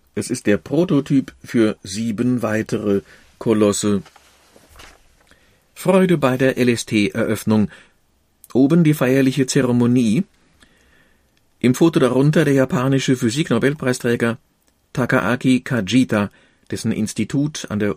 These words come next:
Uni Tokio wichtige Beiträge für das L S T leistete, mit dem spanischen Wissenschaftsminister und früheren Astronauten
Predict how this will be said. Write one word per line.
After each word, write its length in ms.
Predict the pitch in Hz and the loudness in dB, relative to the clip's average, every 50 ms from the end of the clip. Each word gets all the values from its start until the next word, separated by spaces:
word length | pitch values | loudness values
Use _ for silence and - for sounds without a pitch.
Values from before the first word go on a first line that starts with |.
| _ - | _ -4
Uni 260 | 117 117 110 101 98 | -2 -2 0 -2 -2
Tokio 460 | - - 143 139 143 - 131 120 113 - - - _ _ | -2 -2 -2 -2 0 -2 -2 -2 -2 -4 -12 -20 _ _
wichtige 420 | - 127 135 - - 131 123 131 | -2 -2 -2 -2 -2 -2 -2 -2
Beiträge 580 | - 120 107 110 117 - - 117 107 101 107 101 | 0 0 0 0 -2 -2 -4 -4 -2 -2 -2 -4
für 120 | - 104 | -4 -4
das 220 | 95 101 98 - - - | -6 -4 -6 -8 -8 -6
L 140 | 110 107 | -4 -2
S 160 | 104 98 - - | -2 -4 -4 -4
T 240 | - 113 107 104 | -2 -2 0 0
leistete, 580 | 101 95 98 101 104 - - 127 - 135 147 156 - - - - - _ _ _ _ _ - | 0 -2 -2 -2 -4 -4 -6 -4 -2 -2 -2 -2 -4 -12 -20 -20 -20 _ _ _ _ _ -10
mit 140 | 127 120 - | -8 -4 -2
dem 140 | 120 113 | 0 -2
spanischen 580 | 107 - - 113 113 120 123 120 - - 113 110 | -2 -2 -4 -4 -2 -2 -4 -4 -4 -4 -4 -4
Wissenschaftsminister 1000 | 135 - 147 139 - 131 123 - - - - 123 123 123 117 - - 127 120 - | -4 -2 -4 -4 -4 -4 -6 -6 -8 -6 -4 -2 0 0 0 -2 -2 -2 -2 -2
und 180 | 101 107 98 | -2 -4 -6
früheren 540 | - - - 120 117 117 107 104 110 110 - | -8 -6 -4 -2 0 0 -2 -2 -4 -6 -6
Astronauten 720 | 101 101 - - 101 95 101 107 110 110 - 117 107 95 | -8 -10 -8 -6 -4 -4 -2 -2 -4 -4 -2 -2 -2 -2